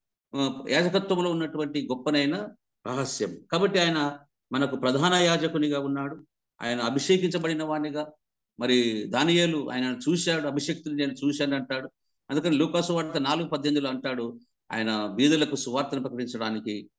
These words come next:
రోగులను బాగు చేయడానికి, గుడ్డివారిని బాగు చేయడానికి దే-, దేవుడు నన్ను పంపెను. ఇది మెననైట్ అసలైన టాస్క్. మెననైట్ Brethren Church of India సొంత గూటి కొరకు లేక సొంత,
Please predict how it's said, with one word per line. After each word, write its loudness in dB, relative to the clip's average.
రోగులను 2
బాగు 2
చేయడానికి, -4
గుడ్డివారిని 2
బాగు 0
చేయడానికి -4
దే-, -10
దేవుడు 0
నన్ను 0
పంపెను. -6
ఇది 2
మెననైట్ 0
అసలైన 0
టాస్క్. -6
మెననైట్ 2
Brethren 2
Church -2
of -4
India 0
సొంత 0
గూటి 2
కొరకు -2
లేక 0
సొంత, -4